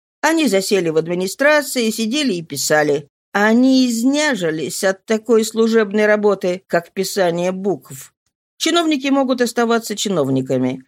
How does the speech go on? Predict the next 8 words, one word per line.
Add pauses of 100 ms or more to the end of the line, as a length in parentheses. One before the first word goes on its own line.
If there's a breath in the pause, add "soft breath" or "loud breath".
(140)
От
отца
к
сыну
на
протяжении
несчетных
поколений.